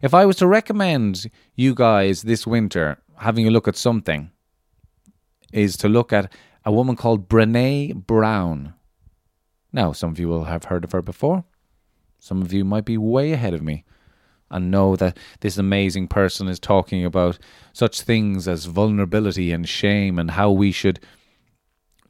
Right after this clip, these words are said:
deal with it and converse about it and be aware of it and understand how it, you know, affects the way that we do things in our daily lives. Well,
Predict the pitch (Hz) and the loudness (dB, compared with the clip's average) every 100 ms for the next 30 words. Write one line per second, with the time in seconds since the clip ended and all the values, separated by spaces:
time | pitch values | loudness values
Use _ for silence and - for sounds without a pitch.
0 | - 101 90 87 95 143 160 107 - 90 | -2 2 2 2 0 0 -2 -4 -6 -4
1 | 92 95 92 101 98 120 139 175 - 87 | 0 0 0 -2 0 0 0 -2 -4 -6
2 | 82 - _ _ _ _ 104 95 90 90 | -8 -14 _ _ _ _ 0 2 2 2
3 | 90 90 107 165 - 95 90 - - 101 | 2 0 0 -2 -2 -6 -8 -10 -8 -6
4 | 90 - 110 95 107 107 104 101 92 - | -4 -2 0 0 0 -2 0 0 -2 -8
5 | _ _ _ _ _ _ _ _ _ 214 | _ _ _ _ _ _ _ _ _ -12
6 | 202 131 98 90 - _ _ _ - - | -4 -2 -2 -2 -6 _ _ _ -6 -4
7 | - 127 - 127 127 120 117 127 127 123 | -4 -4 0 2 4 2 2 2 0 -2
8 | 120 123 123 123 127 175 160 90 90 82 | 0 0 2 0 0 0 -2 -2 0 0